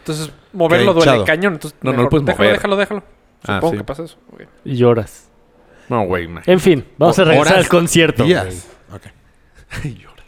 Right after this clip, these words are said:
Speaker 4: Total que de, eh, se, ah, cuando empieza el concierto me empieza a doler el, el, el muslo,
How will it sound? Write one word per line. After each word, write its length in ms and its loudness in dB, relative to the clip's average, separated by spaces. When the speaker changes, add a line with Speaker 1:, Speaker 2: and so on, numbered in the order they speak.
Speaker 4:
Total 480 2
que 480 2
de, 280 2
eh, 120 -2
se, 800 2
ah, 100 -2
cuando 180 0
empieza 240 2
el 200 0
concierto 420 0
me 60 0
empieza 220 0
a 20 6
doler 240 4
el, 300 0
el, 560 -10
el 140 -10
muslo, 380 -2